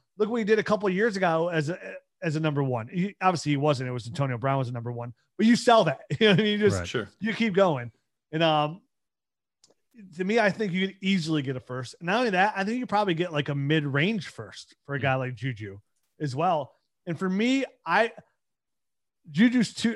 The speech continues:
Speaker 1: I've, I've seen two mu-, two years in a row out of a receiver that was good, who's not that great anymore. Like, I look at Juju and I kinda look at him as where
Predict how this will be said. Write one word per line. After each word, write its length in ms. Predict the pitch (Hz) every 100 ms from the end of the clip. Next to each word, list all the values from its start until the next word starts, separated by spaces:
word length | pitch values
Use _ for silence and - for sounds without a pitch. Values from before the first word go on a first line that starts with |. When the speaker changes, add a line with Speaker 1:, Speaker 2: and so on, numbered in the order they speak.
| -
Speaker 1:
I've, 160 | 180 185 -
I've 140 | 165
seen 240 | 254 269
two 220 | 202 233 202
mu-, 120 | 175 -
two 160 | - 254
years 280 | 269 233
in 60 | 202
a 40 |
row 220 | 165 160 170
out 100 | 151
of 80 | 139
a 40 |
receiver 560 | 131 - 139 156 156 - _ _ _ _ _ _
that 280 | 143 131 135 _ 156
was 260 | 143 170 143
good, 400 | 175 175 185 175 _ _ _ -
who's 200 | 151 123
not 300 | 139 156 170
that 160 | 165
great 200 | 147 165
anymore. 400 | 170 165 170 175
Like, 240 | 156 143 - _ _ _ _ _
I 120 | 202 247
look 140 | 220
at 80 | 196
Juju 340 | 170 165 185
and 100 | 190
I 40 | 165
kinda 320 | 190 254 233
look 160 | 196
at 80 | 190
him 160 | 185 170
as 140 | 139
where 680 | 139 156 165 160 156 156